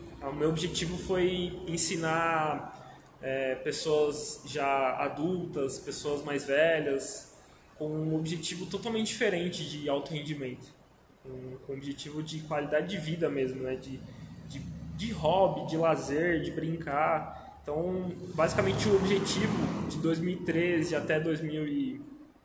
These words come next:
dois mil e dezenove, metade de dois mil e dezenove, meu objetivo como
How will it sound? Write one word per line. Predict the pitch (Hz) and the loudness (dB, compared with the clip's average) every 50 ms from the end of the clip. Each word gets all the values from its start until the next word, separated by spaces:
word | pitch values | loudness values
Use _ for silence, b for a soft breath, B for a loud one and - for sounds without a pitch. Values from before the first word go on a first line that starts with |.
| - 143 135 | -20 -14 -6
dois | 131 135 139 131 | -4 -4 -4 -4
mil | 156 151 143 | -6 -8 -8
e | 139 | -8
dezenove, | 143 139 147 147 135 135 135 139 151 156 156 147 135 135 127 123 - - - 139 | -8 -6 -4 -4 -2 -2 0 2 4 6 6 4 2 -2 -6 -8 -8 -10 -12 -10
metade | 135 139 139 135 - 156 147 143 143 | -8 -6 -6 -4 0 0 0 0 0
de | - | -2
dois | 147 143 139 | -4 -4 -4
mil | 143 143 | -4 -8
e | 139 | -8
dezenove, | 139 135 139 147 160 170 - B B B B B B B B | -6 -4 -2 -2 -2 -2 -4 B B B B B B B B
meu | 156 170 | -4 -4
objetivo | 175 175 190 190 175 - - 202 196 208 202 | -2 0 -2 -2 -2 0 -2 -2 -2 -2 -2
como | - 220 196 196 196 190 | -2 -2 -2 -2 -4 -10